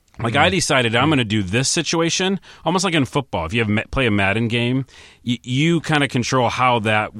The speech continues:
Speaker 1: play
Speaker 2: I
Speaker 1: happens.
Speaker 2: never have.
Speaker 1: You never played a Madden, yeah.
Speaker 2: No.
Speaker 1: Um, you know what I mean?
Speaker 2: That's
Speaker 1: You
Speaker 2: not true. Maybe on the Genesis.
Speaker 1: Yeah, or in the Super Nintendo is a great one.
Speaker 2: Hmm.
Speaker 1: Yeah. Fo-,
Speaker 2: Genesis.
Speaker 1: football physics.
Speaker 2: Hmm. Football physics.
Speaker 1: Um,
Speaker 2: Sorry,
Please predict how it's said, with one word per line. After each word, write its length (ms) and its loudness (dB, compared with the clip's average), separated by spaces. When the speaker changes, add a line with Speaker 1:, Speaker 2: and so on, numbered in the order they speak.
Speaker 1:
play 300 0
Speaker 2:
I 40 0
Speaker 1:
happens. 220 0
Speaker 2:
never 220 0
have. 400 -4
Speaker 1:
You 80 -2
never 140 2
played 160 0
a 40 -4
Madden, 200 -6
yeah. 160 -6
Speaker 2:
No. 60 -2
Speaker 1:
Um, 480 2
you 100 2
know 60 4
what 40 4
I 20 4
mean? 100 4
Speaker 2:
That's 80 8
Speaker 1:
You 80 4
Speaker 2:
not 120 4
true. 120 4
Maybe 260 2
on 120 -2
the 80 -4
Genesis. 840 -8
Speaker 1:
Yeah, 120 0
or 180 4
in 80 4
the 40 0
Super 180 -2
Nintendo 360 0
is 100 -2
a 60 -4
great 220 -2
one. 200 -12
Speaker 2:
Hmm. 280 -8
Speaker 1:
Yeah. 260 -4
Fo-, 60 -16
Speaker 2:
Genesis. 420 -4
Speaker 1:
football 300 -6
physics. 480 -16
Speaker 2:
Hmm. 100 -14
Football 260 -6
physics. 120 -2
Speaker 1:
Um, 300 4
Speaker 2:
Sorry, 280 0